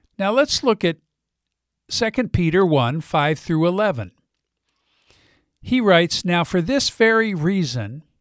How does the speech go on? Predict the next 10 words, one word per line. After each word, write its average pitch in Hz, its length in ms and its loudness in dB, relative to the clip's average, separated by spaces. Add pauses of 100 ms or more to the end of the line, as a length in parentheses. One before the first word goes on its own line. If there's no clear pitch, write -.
(220)
also, 165 800 2 (640)
applying 202 800 2
all 208 420 6 (100)
diligence, 160 1040 0 (800)
in 180 180 0
your 226 180 0
faith 170 680 2 (600)
supply 185 580 2
moral 190 440 4
excellence, - 720 -8